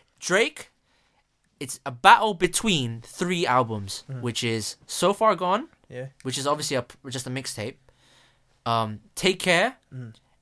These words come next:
Speaker 1: and If You're Reading This Is Too Late.
Speaker 2: Yeah.
Speaker 1: Those three are battling
Speaker 2: Yeah.
Speaker 1: for my number one favorite Drake album.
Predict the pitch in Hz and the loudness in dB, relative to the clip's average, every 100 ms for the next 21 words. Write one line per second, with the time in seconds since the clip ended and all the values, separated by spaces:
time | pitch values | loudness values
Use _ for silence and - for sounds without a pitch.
0 | - 135 131 147 156 143 143 131 127 123 | -8 -6 -6 -2 -2 -2 -4 -6 -6 -8
1 | - 123 104 95 _ _ 127 123 113 _ | -6 -4 -6 -8 _ _ -18 -16 -16 _
2 | _ - 185 - 185 190 131 135 131 120 | _ 4 4 4 2 2 4 2 0 -10
3 | 123 - 165 120 113 98 104 _ - 123 | -20 6 6 6 0 -6 -10 _ -18 -4
4 | 120 117 117 113 131 120 117 113 113 101 | -2 0 0 -2 -4 -4 -4 -6 -6 -6
5 | 107 104 101 - 104 95 92 - 208 | -8 -8 -12 -10 -10 -10 -14 -16 -20